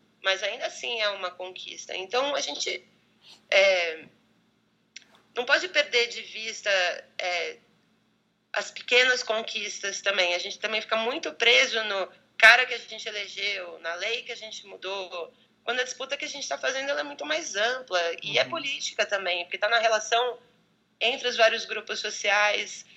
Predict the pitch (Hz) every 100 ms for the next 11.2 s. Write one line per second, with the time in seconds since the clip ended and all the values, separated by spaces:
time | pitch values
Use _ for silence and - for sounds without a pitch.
0 | - _ - 214 208 208 - - - 160
1 | 220 214 220 196 208 208 202 190 190 190
2 | 196 - 196 - - - _ _ 214 220
3 | 214 208 208 220 220 - 285 277 247 240
4 | 226 220 - - 190 196 190 - 190 -
5 | _ _ - 196 196 202 196 190 185 190
6 | 196 190 - _ _ 208 254 262 254 254
7 | 240 233 226 226 233 214 196 196 202 196
8 | 196 190 - _ _ _ _ - 196 202
9 | 220 - 240 254 247 247 240 247 254 220
10 | 185 170 - - - 196 190 175 127 120
11 | -